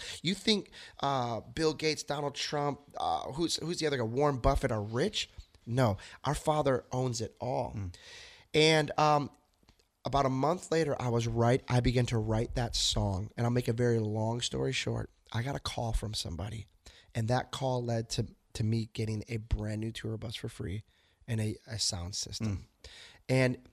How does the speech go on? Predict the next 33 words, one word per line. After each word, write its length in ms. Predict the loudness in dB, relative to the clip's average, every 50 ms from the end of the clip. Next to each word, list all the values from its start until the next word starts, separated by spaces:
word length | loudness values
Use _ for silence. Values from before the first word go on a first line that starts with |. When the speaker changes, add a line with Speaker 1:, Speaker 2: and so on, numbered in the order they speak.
| _ _ -8 0
Speaker 1:
there's 160 | 2 2 4 4
a 60 | 2
whole 440 | 0 0 4 8 10 10 10 10 8
lot 160 | 6 4 4
of 40 | 2
that 160 | 2 2 2
story 260 | 2 4 4 4 4
there 140 | 4 4 2
that 100 | 2 2
I 60 | 2
left 340 | 0 0 0 0 -2 -2 0
out. 320 | 0 0 0 -2 -4 -6 -12 _ _ _ _ -20 -20 -20 -20 -20 -16 -4 0
And 320 | 4 4 6 6 4 4
this 220 | 4 4 4 4 4
call, 520 | 2 4 6 6 8 8 6 4 2 -2 -4
I 100 | -2 0
didn't 140 | 2 2 2 2
have 200 | 0 0 0 -2
to, 380 | -6 -6 -4 -4 -4 -4 -6 -8 _ _ _ _ _ _ _ _ -20 _ _ _ _ _ _ _ _ _ _ _ -2
I 100 | -2 0
didn't 140 | 0 -2 -2
have 300 | -2 -2 -2 -4 -4 -6
to 420 | -4 -2 0 0 2 2 0 -2 -4 -8 -20 -20 -18 -12
beg 340 | -8 -2 2 4 4 4 4
someone. 240 | 2 2 2 0 0 -2
I 40 | -4
had 120 | -4 -4
to 60 | -4
be 80 | -4 -2
sneaky 360 | -2 0 -2 -2 -6 -4 -4 -6
about 240 | -4 -2 -2 -2 -2
it. 220 | -4 -6 -4 -4
God 280 | -2 -2 0 -2 -4